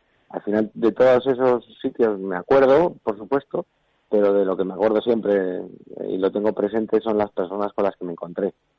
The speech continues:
en cualquier sitio, de cualquier color, de cualquier cultura, ¿no? Cada uno te ha ido dejando algo y eso forma un poco el viaje, al, al menos el mío, ¿no? Hay viajeros, eh, cada uno es diferente.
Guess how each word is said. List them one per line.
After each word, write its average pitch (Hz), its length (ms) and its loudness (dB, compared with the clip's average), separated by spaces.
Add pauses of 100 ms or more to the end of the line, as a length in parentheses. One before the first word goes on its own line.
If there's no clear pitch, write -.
(320)
en 87 160 -8
cualquier - 360 -6
sitio, 101 460 -4 (380)
de 92 120 -6
cualquier 98 420 0
color, 127 380 4
de 110 80 0
cualquier 98 340 -6
cultura, 123 580 -2
¿no? 117 340 -6 (240)
Cada 107 220 -2
uno 110 260 -2
te 113 80 -2
ha 107 60 2
ido 104 160 2
dejando 101 400 -4
algo 110 340 0 (460)
y 95 180 -4
eso 95 320 -2
forma 92 240 -4
un 92 80 -6
poco 95 220 -4
el 87 80 0
viaje, 90 320 -4 (180)
al, 87 340 -4
al 101 200 -2
menos 117 260 0
el 98 80 -2
mío, 101 240 0
¿no? 127 200 -4 (220)
Hay 95 220 -4
viajeros, 101 580 2 (680)
eh, 90 400 -4
cada 85 220 -6
uno 104 160 0
es 95 60 -4
diferente. 87 420 -8